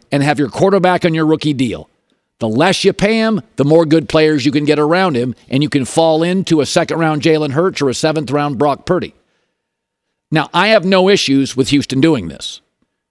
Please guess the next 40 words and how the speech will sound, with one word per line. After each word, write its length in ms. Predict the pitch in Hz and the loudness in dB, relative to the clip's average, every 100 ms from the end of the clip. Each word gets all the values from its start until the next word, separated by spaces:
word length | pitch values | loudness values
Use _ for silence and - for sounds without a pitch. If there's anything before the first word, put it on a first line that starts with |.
| _ | _
I 120 | 135 | -2
have 120 | 135 135 | 0 -2
no 340 | 160 226 226 | 2 4 4
issues 520 | 208 - 113 110 113 - | 2 0 -2 -2 -4 -6
getting 280 | 95 170 226 | 0 2 4
your 180 | 233 208 | 4 2
edge 220 | 165 113 | 0 0
rusher 400 | 120 110 120 127 - | -2 0 -2 -2 0
or 180 | 165 208 | 2 2
trading 460 | - 202 190 180 | 2 4 4 2
down 260 | 160 160 170 | 2 2 2
and 100 | 156 | 0
getting 200 | 156 160 | 0 0
the 80 | 143 | -2
second 320 | - 170 156 | 0 0 0
or 80 | 143 | 0
third 260 | 185 214 | 2 2
best 240 | 156 127 - | 2 0 0
edge 200 | 127 98 | -2 -2
rusher 440 | 92 73 - 101 113 _ _ _ | -4 -6 -6 -8 -8 _ _ _
with 140 | 131 139 | 0 2
a 40 | |
defensive 600 | 139 202 - 160 147 107 | 2 2 2 2 0 -2
coach, 400 | 110 101 104 - _ _ | -2 -2 -4 -10 _ _
set 500 | - - 196 208 _ | -12 -2 -2 -2 _
coach, 320 | - 117 113 - | -2 0 0 -8
set 320 | - - 175 233 | -6 -2 0 2
the 80 | |
culture, 500 | - 170 120 - 127 - _ | 0 0 -2 -4 -4 -6 _
get 160 | 139 - | -2 2
the 80 | 220 | 2
roster 400 | 190 156 - 147 | 2 2 -2 -2
fixed. 400 | 151 147 - - _ _ _ - | -2 -2 -4 -14 _ _ _ -4
You're 100 | 151 | -2
still 220 | - 214 | 2 2
gonna 160 | 185 156 | 4 2
be 80 | 135 | 2
bad 540 | 165 160 120 123 113 _ _ _ _ 131 | 2 2 0 -4 -8 _ _ _ _ -2
with, 300 | 147 123 | 0 -2
uh, 60 | - | -10